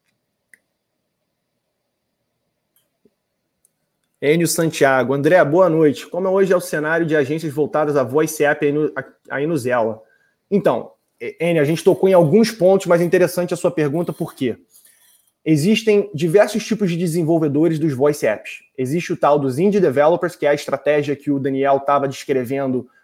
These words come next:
da agressividade da Amazon no bom sentido, de atrair esses desenvolvedores pra criar experiências na plataforma deles. Isso é uma das estratégias que eles têm, através de hackathons, através de diferentes iniciativas.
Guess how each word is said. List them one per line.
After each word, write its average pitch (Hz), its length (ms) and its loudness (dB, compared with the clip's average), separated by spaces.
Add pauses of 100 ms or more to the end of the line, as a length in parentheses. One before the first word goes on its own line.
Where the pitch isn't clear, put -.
da 139 140 -2
agressividade 139 720 0
da 135 180 0
Amazon 139 240 -2
no 131 120 -2
bom 143 160 0
sentido, 139 500 -4
de 131 100 0
atrair 147 340 0
esses 180 220 -2
desenvolvedores 143 680 0
pra 156 400 0 (240)
criar 156 240 4
experiências 143 560 -2
na 131 80 -2
plataforma 131 480 0
deles. 147 460 -2 (400)
Isso 170 320 0
é 143 80 4
uma 143 160 2
das 131 160 0
estratégias 127 480 -4
que - 100 -14
eles 113 160 -10
têm, 175 240 -2
através 127 340 -2
de 117 60 -14
hackathons, 160 760 0
através 127 400 0
de 123 160 -4 (300)
diferentes 156 460 -2
iniciativas. 156 840 -2